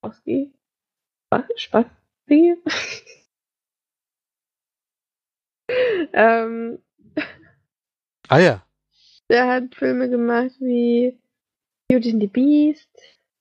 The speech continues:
Speaker 1: No Escape, The Perks of Being a Wallflower hat er gemacht.
Speaker 2: Klingt sehr
Speaker 1: Also
Speaker 2: gut, ja. Die Filme, die er bisher gemacht hat.
Speaker 1: Naja, Austin Powers and Goldmember magst du, glaub ich, nicht so.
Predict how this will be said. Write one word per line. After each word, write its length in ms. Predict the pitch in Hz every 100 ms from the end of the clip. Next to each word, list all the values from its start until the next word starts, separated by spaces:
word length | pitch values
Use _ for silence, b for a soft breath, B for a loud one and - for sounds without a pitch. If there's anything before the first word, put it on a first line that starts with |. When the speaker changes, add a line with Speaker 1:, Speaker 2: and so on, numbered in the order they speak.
| _ _ _ _ _ _ _ _ 226
Speaker 1:
No 120 | 214
Escape, 800 | 214 - 233 233 254 254 254 - _ _ _ _ _ _ _ _ _ _ _ _ _ _ _ _ _ _ -
The 60 |
Perks 320 | 233 320 440 320
of 160 | 262
Being 240 | 269 277 220
a 60 |
Wallflower 680 | 208 226 427 - 240 196 104
hat 100 | 101
er 100 | 98
gemacht. 540 | 104 82 71 - _ _ _ _ _ _ _ _ _ _ _ _ _ _ _ _ _ _ _ _
Speaker 2:
Klingt 300 | 113 120 -
sehr 120 | -
Speaker 1:
Also 140 | 120
Speaker 2:
gut, 300 | - 107 110
ja. 280 | 98 98 110 - -
Die 100 | 110
Filme, 320 | - 110 104
die 100 | 104
er 60 | 101
bisher 300 | 104 110 104
gemacht 340 | 101 101 -
hat. 60 | 110 _ _ _ _ _ _ _ _ _ _ _ _ _ _ _ _
Speaker 1:
Naja, 220 | 226 214 196
Austin 300 | 214 226 226
Powers 340 | 226 220 233
and 140 | 226
Goldmember 640 | 220 208 233 226 226 233 220
magst 240 | 220 -
du, 60 | 233
glaub 180 | 208
ich, 80 | 208
nicht 180 | 220 233
so. 300 | 277 277